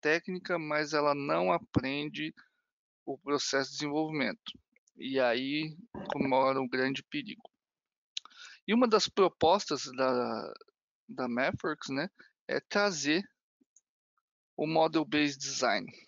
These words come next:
É um desenvolvimento que utiliza a matemática e métodos visuais para resolver problemas associados ao projeto de sistemas complexos e altamente integrados de controle, processamento de sinais e comunicação e outros.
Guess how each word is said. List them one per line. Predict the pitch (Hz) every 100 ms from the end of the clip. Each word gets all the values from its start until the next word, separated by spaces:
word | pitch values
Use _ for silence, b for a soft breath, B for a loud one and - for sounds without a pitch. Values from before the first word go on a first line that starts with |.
| B - -
É |
um | 147
desenvolvimento | 151 165 170 180 170 185 -
que | 190
utiliza | - 156 143 127
a |
matemática | 139 151 175 156 165 190 - 160
e | 151
métodos | 143 143 143 139
visuais | 151 160 156 160 175 -
para | 175
resolver | 170 160 160 165
problemas | 175 156 156 156
associados | 160 175 165 156 151
ao | 160
projeto | - 160 139 147 - B B B B -
de |
sistemas | - - 151 -
complexos | 165 139 156 147 - 151
e | 139
altamente | 147 156 143 139 - -
integrados | - 165 147 143 139 135
de | -
controle, | - 170 151 139 131
processamento | - 135 - 131 127
de | -
sinais | 143 131 131 127
e | -
comunicação | 139 135 123 139 131 - 143
e | 147
outros. | 135 - - -